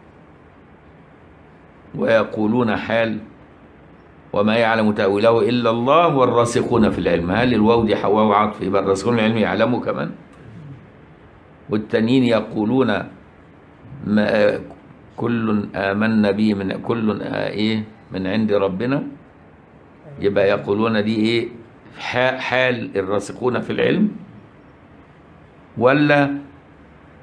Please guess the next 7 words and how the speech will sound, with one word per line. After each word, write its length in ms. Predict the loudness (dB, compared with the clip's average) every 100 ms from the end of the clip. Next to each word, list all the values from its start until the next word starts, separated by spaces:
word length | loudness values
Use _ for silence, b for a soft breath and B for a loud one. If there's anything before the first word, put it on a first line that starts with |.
| -6
والراسخون 760 | 2 2 4 2 0 0 2 2
في 80 | 2
العلم 260 | 4 4
الواو 300 | 4 4 4
دي 100 | 6
واو 200 | 6 6
استئنافية، 880 | 4 0 -2 0 0 0 0 0 -2